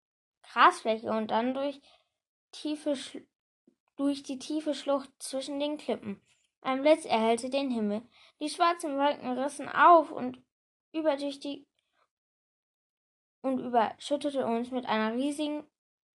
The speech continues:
mit eisigem Regen. Ich sah der Warwick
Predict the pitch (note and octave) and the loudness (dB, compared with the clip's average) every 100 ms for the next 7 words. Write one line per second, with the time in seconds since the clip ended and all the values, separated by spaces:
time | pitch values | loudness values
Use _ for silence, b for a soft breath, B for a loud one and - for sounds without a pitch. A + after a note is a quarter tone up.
0 | _ _ _ B3 A#3+ - A3+ B3 D4+ D#4+ | _ _ _ -4 -4 -6 0 2 4 2
1 | C#4+ A#3+ A#3 C#4+ D4+ A3+ B B - - | 2 0 0 0 0 -2 B B -8 2
2 | C4 B3 A#3 A#3 D4+ D4 - | 4 4 4 4 4 -2 -6